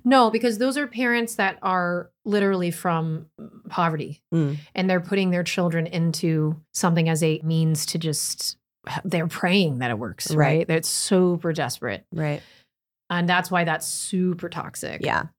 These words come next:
Speaker 1: My family was doing pretty well, other than that they were just bad with their money.
Speaker 2: Mm.
Speaker 1: You know what I mean? Like, my dad couldn't keep a job. He was always sort of an entrepreneur. He had a printing press. Like, it was all these, like, random things. And it ultimately was 'cause he was a really bad collaborator.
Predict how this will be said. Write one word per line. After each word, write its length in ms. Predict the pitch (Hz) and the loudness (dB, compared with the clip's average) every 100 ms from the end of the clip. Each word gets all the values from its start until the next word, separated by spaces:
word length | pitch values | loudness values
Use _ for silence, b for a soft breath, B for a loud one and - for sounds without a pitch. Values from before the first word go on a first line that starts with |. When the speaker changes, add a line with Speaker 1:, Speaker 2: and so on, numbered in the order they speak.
| _ | _
Speaker 1:
My 400 | 180 190 214 330 | 0 2 2 0
family 760 | 339 - 233 294 330 156 135 143 | -4 -2 -2 0 0 -2 -4 -4
was 220 | 165 160 | -4 0
doing 260 | 190 254 254 | 2 2 0
pretty 220 | 170 151 | -2 -4
well, 720 | 143 160 196 180 151 156 - | -2 2 2 2 0 -6 -2
other 300 | 185 202 233 | 0 2 2
than 260 | 185 160 160 | 0 -2 -2
that 140 | 156 | -4
they 100 | 165 | -2
were 80 | 160 | -2
just 160 | 160 147 _ | -4 -6 _
bad 360 | 151 147 147 160 | -4 0 0 0
with 80 | 156 | -4
their 100 | 139 | -8
money. 480 | 143 180 247 - - | -4 -2 -2 -4 -2
Speaker 2:
Mm. 360 | 165 156 156 160 B B | 0 0 -4 -6 B B
Speaker 1:
You 120 | 233 | 4
know 60 | 233 | 4
what 60 | |
I 60 | 220 | 4
mean? 160 | 220 226 | 2 2
Like, 100 | 196 | 0
my 100 | 202 | 0
dad 240 | 196 196 | 2 2
couldn't 220 | 196 202 190 | 0 -6 -6
keep 200 | 180 160 | -6 -6
a 60 | |
job. 500 | 175 269 262 247 240 | -2 0 2 2 2
He 140 | 208 180 | 0 0
was 100 | 170 | 0
always 260 | 165 160 | -2 -2
sort 120 | 170 | -4
of 80 | 156 | -4
an 60 | 151 | -4
entrepreneur. 920 | 147 - 175 196 214 208 202 202 202 B B B | -6 -6 -2 0 0 0 0 0 -4 B B B
He 100 | 202 | 0
had 160 | 180 151 | 0 -2
a 40 | |
printing 520 | - - 233 214 202 | -6 -2 -2 0 -2
press. 580 | 196 196 190 185 175 - | 0 2 2 2 0 -4
Like, 160 | 165 165 | -4 -4
it 160 | 196 220 | -4 0
was 120 | 208 | 2
all 120 | 226 | 2
these, 140 | 240 220 | 2 0
like, 100 | 190 | -2
random 520 | 165 175 190 185 175 | -2 0 0 0 0
things. 200 | 185 180 | -2 -2
And 120 | 214 | -2
it 100 | 214 | -2
ultimately 400 | 214 294 277 190 175 | 0 -2 0 0 0
was 180 | 170 | -2
'cause 160 | 175 165 | -2 -2
he 100 | 202 | 0
was 100 | 180 | 0
a 40 | 165 | 0
really 240 | 190 220 | 2 2
bad 400 | 180 160 143 165 | 2 0 0 -2
collaborator. 680 | 175 180 233 117 113 95 | -2 0 0 -2 -4 -10